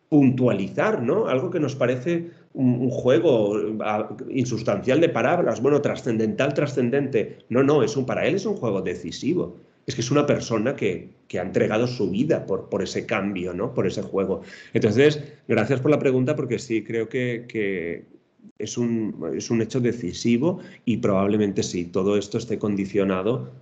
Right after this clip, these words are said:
por, por aquella ruptura. No sabemos qué derroteros hubiera seguido García Vaca si no se hubiera dado, eh, esta guerra civil, ¿verdad? Porque, desde luego, creo que condicionó mucho toda la, la producción posterior.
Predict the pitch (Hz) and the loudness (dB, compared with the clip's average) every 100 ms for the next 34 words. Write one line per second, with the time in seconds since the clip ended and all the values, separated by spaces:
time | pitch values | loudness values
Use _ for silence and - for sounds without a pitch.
0 | _ 117 95 95 98 107 - 135 147 123 | _ 2 2 2 -2 -2 2 4 4 2
1 | - 143 107 104 107 151 131 117 110 113 | 0 0 0 -2 0 2 2 2 -2 -4
2 | 107 101 98 104 98 123 - - _ - | -4 -4 -6 -4 -4 -4 -10 -20 _ -2
3 | 113 110 107 101 98 98 98 101 - 101 | 0 2 0 -4 -4 -2 -2 -4 -4 -4
4 | 92 90 127 127 104 95 95 92 90 87 | -4 -4 -6 -4 -2 -2 -2 -2 -2 -2
5 | 87 92 87 - - _ - 107 101 92 | 0 0 -2 -6 -18 _ -2 0 2 2
6 | - 104 110 98 92 95 85 87 123 101 | 2 -2 -2 -2 -2 -4 -4 0 0 0
7 | 78 87 147 - _ _ _ 104 - 90 | -2 -4 -8 -12 _ _ _ -4 -2 -2
8 | 87 98 92 95 92 98 104 104 101 110 | -2 -2 -2 -2 0 0 0 0 0 0
9 | 92 101 98 90 95 101 98 101 98 - | -2 -2 -2 -2 -2 0 0 0 -2 0
10 | 123 127 - - - 113 98 98 95 87 | 0 0 -4 -14 -2 2 4 2 0 -2
11 | 87 - 98 113 92 87 - 92 92 90 | -6 -6 -6 -2 -4 -4 -4 -4 -2 -4
12 | - 104 - 85 85 85 | -6 -6 -4 -6 -6 -6